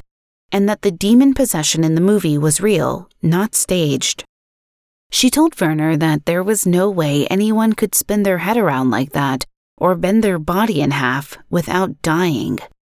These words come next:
In October two thousand eight, Jessica, Amora, and Blaine traveled to Alabama, where Jessica had lived as a child. They visited the home of Lisa Taylor, who had known Jessica as a child,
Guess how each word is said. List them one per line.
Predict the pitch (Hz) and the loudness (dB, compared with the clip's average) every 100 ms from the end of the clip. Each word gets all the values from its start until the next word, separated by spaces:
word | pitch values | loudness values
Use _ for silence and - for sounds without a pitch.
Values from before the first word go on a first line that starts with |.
| _ _ _ _ _ _ _ _ _ _ _ _ | _ _ _ _ _ _ _ _ _ _ _ _
In | 185 170 | 0 0
October | 160 - 180 151 139 | 0 -2 -2 -2 -4
two | - | -4
thousand | 165 156 151 180 | 0 0 2 2
eight, | 165 - - _ _ _ - | 2 -2 -8 _ _ _ -6
Jessica, | - 180 - - 101 135 - - | -2 -2 -2 -6 -6 -8 -10 -2
Amora, | 185 190 202 208 - | 2 2 2 0 0
and | 180 160 | -2 0
Blaine | 170 180 160 127 143 | 0 0 0 0 -2
traveled | - 160 175 | -2 -2 -2
to | - 180 | -2 -2
Alabama, | 151 147 151 196 175 131 90 - _ _ - | 0 -2 0 0 0 0 -4 -8 _ _ -4
where | 196 | 0
Jessica | 220 233 285 285 | 0 0 0 2
had | 277 208 | 2 0
lived | 170 147 151 | -2 -2 -2
as | 147 | -2
a | 160 | -2
child. | - 180 151 123 113 151 _ _ _ _ _ - | -2 0 0 -2 -4 -6 _ _ _ _ _ -4
They | 170 170 | 0 2
visited | 170 160 147 151 | 2 0 0 -2
the | 156 | -2
home | 165 190 151 147 | 0 0 2 0
of | 151 156 | 0 -2
Lisa | 156 - | -2 -2
Taylor, | 151 220 202 143 - 139 _ _ - | -2 -2 -2 -2 -6 -10 _ _ -4
who | 165 | 0
had | 160 | 2
known | 170 226 247 | 2 6 4
Jessica | 151 - 131 135 120 | 4 -4 -4 -4 -2
as | 147 147 | -2 -2
a | |
child, | - 160 143 110 - | -2 -2 -4 -6 -10